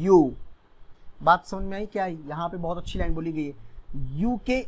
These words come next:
immediate south east में मान लो ये पर्सन है, तो ये person वन person का गैप देख के टी, ये हो सकता था, या फिर ये एक बात और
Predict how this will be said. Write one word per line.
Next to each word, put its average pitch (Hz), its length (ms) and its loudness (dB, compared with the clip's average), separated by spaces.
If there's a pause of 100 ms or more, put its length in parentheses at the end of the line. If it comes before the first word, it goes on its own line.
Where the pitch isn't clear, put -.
(200)
immediate 196 480 -2
south 208 380 4
east 202 140 -6
में 220 80 -2
मान 196 160 0
लो 196 80 -4
ये 185 100 0
पर्सन 135 360 -4
है, 123 140 -14 (380)
तो 170 80 -10
ये 196 180 4
person 233 400 2 (380)
वन 190 280 -2 (460)
person 208 240 2
का 208 80 0
गैप 196 200 2
देख 185 160 -8
के 214 80 -8
टी, 139 360 -6 (500)
ये 143 160 -2
हो 135 160 -4
सकता - 300 -8
था, 139 220 -10 (480)
या 190 220 4
फिर 226 180 0
ये 185 160 0
एक 180 100 0
बात 190 200 4
और 220 140 2